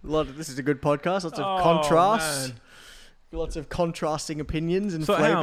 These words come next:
Speaker 1: flavors.
Speaker 2: but part three is a lot of people's favorite nightmare. Like, really is. And it's our, that makes it our fifth favorite, which with nine films in the series means it's below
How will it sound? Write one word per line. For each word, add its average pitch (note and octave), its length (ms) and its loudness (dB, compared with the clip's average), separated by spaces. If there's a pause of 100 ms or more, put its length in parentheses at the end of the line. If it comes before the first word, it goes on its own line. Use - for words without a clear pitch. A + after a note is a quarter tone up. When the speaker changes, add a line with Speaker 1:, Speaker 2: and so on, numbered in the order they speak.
Speaker 1:
flavors. G#3 120 -2
Speaker 2:
but - 120 -20
part G#3+ 340 0
three F#3+ 240 -2
is C3+ 180 -2
a A#2+ 60 -2
lot A#2+ 180 -2
of A#2 60 -4
people's A2 260 -6
favorite G#2 380 -8
nightmare. F#2+ 460 -14
Like, G2+ 180 -12
really A2 260 -6
is. F#2 160 -12
And A2 140 -10
it's G#2+ 140 -12
our, G2+ 180 -6
that B2+ 160 -6
makes C3 240 -10
it F#2 60 -6
our G2+ 100 -8
fifth - 560 -8
favorite, - 460 -12 (960)
which A2 260 -10
with A#2 140 -6
nine A#2 480 -6
films A2+ 580 -12
in C3 80 -12
the C3 60 -12
series D3 600 -12
means A2+ 320 -8
it's G2+ 220 -10
below G#2+ 760 -10